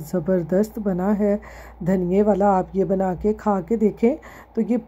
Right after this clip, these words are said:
बहुत मज़े का लगता है अचार के साथ, साथ में इस तरह से ये ऑमलेट हो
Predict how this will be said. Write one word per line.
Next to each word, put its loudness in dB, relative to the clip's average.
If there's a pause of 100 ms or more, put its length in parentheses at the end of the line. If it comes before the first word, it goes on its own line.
बहुत 2
मज़े 0
का 0
लगता -2
है 0
अचार 2
के -2
साथ, 0
साथ -2
में 0
इस -8
तरह 0
से 0 (440)
ये 6
ऑमलेट 4
हो 4